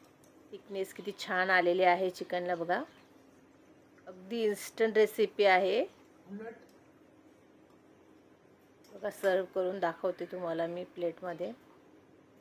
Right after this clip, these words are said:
सुंदर आणि परफेक्ट आपलं चिकनसुद्धा शिजलेलं आहे आणि ग्रेव्हीसुद्धा आणि टेस्ट चिकनची एकदम परफेक्ट आलेली आहे. खूप सारे मसाले न वापरता अगदी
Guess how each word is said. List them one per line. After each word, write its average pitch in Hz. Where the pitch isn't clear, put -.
सुंदर 202
आणि 196
परफेक्ट 202
आपलं 202
चिकनसुद्धा 208
शिजलेलं 180
आहे 180
आणि 202
ग्रेव्हीसुद्धा 180
आणि 185
टेस्ट 208
चिकनची 208
एकदम 208
परफेक्ट 208
आलेली 185
आहे. 190
खूप 247
सारे 240
मसाले 214
न 208
वापरता 190
अगदी 180